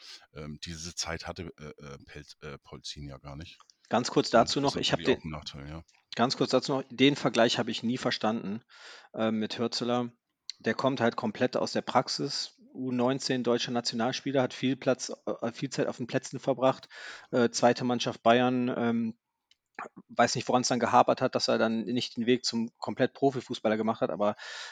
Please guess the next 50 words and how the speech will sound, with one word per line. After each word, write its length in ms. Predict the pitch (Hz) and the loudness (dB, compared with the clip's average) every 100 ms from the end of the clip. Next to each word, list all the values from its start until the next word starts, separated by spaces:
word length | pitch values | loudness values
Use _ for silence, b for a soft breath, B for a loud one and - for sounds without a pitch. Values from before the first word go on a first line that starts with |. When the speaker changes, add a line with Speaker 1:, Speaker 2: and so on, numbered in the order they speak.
| - | 4
Speaker 2:
Merlin 260 | 107 117 | 6 6
Polzin 400 | 123 117 - 123 | 4 -4 -4 -4
ist 140 | 123 - | -4 -4
jemand, 260 | 113 110 | -2 -2
der 160 | 110 101 | -2 -4
aus 100 | 95 | -4
der 80 | 110 | -8
Bramfelder 540 | 90 92 113 120 104 | 0 0 0 -4 -2
Jugend 260 | 101 117 123 | -2 -4 -6
kommt, 220 | 123 113 | -6 -2
der 80 | 117 | -2
dann 220 | 110 107 | -2 0
sehr 160 | 107 113 | 0 -2
früh, 240 | - 123 | -2 -4
glaub 240 | 117 113 | 0 -2
ich, 100 | - | -2
einfach 240 | 117 113 117 | -8 -8 -8
ins 220 | 104 - | -10 -10
Trainer-Taktikwesen 1300 | - 117 120 120 117 - - 139 - 113 120 117 123 | -4 -2 0 0 -2 -6 -6 -6 -6 -4 -2 -2 0
gegangen 220 | 113 117 | 0 0
ist 100 | 107 | -2
und 160 | 117 - | -6 -4
auch, 180 | 107 - | -6 0
glaub 200 | - 117 | 0 0
ich, 140 | - | -2
nie 120 | 131 | 0
auf 120 | 123 - | 0 -2
dem 100 | 131 | -8
Fußballplatz 640 | 147 - 131 - 131 - | -8 -2 -2 0 -2 -2
und 240 | - 120 | -4 -4
an 80 | 95 | -2
der 140 | 117 113 | -2 0
Seitenlinie 460 | 120 113 123 123 | 0 0 -4 -4
so 100 | 120 | -6
viel 120 | - 123 | -8 -2
stattgefunden 600 | 143 - 117 - 107 117 | -2 -2 -10 -10 -6 -6
hat. 80 | |
Ich 80 | - | -6
glaub, 140 | 123 110 | -4 -4
er 40 | |
hat 100 | - | -6
viel 200 | - 135 | -4 -2
gelernt 260 | 113 120 113 | 0 0 0
in 60 | |
den 60 | 113 | -4
letzten 240 | 113 - | -6 -6
Jahren 400 | 120 117 120 117 | -4 -4 -4 -8
mit 160 | 90 - | -10 -10
Thun 340 | - 127 127 | -8 -4 -4
in 200 | 98 113 | -6 -8